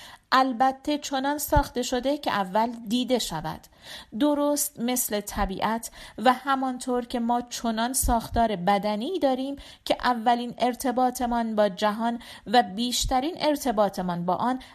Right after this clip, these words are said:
از طریق حس بیناییمان است. اما شهر و جهان خیلی چیزهای دیگر هم دارد.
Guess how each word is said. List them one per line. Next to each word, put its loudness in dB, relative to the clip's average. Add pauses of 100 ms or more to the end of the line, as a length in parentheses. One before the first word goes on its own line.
از 0
طریق -4
حس 0
بیناییمان -2
است. -10 (560)
اما 4 (260)
شهر -2
و 6
جهان 0 (220)
خیلی -2
چیزهای -2
دیگر -2
هم -4
دارد. -4